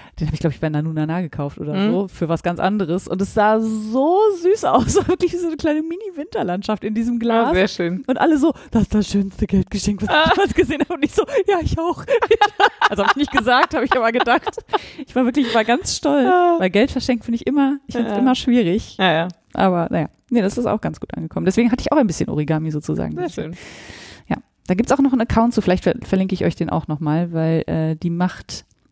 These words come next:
Speaker 1: das heißt, glaub ich, Falten, nee, Falten mit Yvonne.
Speaker 2: Mhm.
Speaker 1: Und, ähm, die hat alles aus Geldscheinen, aus Papier und so weiter gefaltet. Äh, ist ein ganz normaler, freier YouTube-Kanal.
Speaker 2: Mhm.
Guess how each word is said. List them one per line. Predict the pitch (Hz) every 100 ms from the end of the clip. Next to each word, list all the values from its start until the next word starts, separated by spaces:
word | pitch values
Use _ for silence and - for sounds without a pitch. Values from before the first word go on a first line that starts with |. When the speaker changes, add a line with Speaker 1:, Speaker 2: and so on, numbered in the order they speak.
| - -
Speaker 1:
das | -
heißt, | 180 -
glaub | 165
ich, | -
Falten, | - 247 190
nee, | 160
Falten | - 285 339 294
mit | 240
Yvonne. | 226 151 135 123 - - 247
Speaker 2:
Mhm. | 240 320 - 175
Speaker 1:
Und, | 190 180 185 180 180 -
ähm, | 180 175 175 175 170 165
die | 185
hat | 175 - - _ _ _ _ _ _ _ _ -
alles | 190 180 156 - - _ _ _ 165
aus | 170 160 - - _ _ _ _
Geldscheinen, | 175 208 240 240 214 214 -
aus | 175 175
Papier | - 165 - 196 170
und | 175
so |
weiter | 165 165
gefaltet. | 160 - 151 160 165 -
Äh, | 156 156
ist | 160
ein | 170
ganz | - 160 160
normaler, | 151 143 156
freier | - - 151 147
YouTube-Kanal. | 151 - 147 - - 143 139 170
Speaker 2:
Mhm. | 226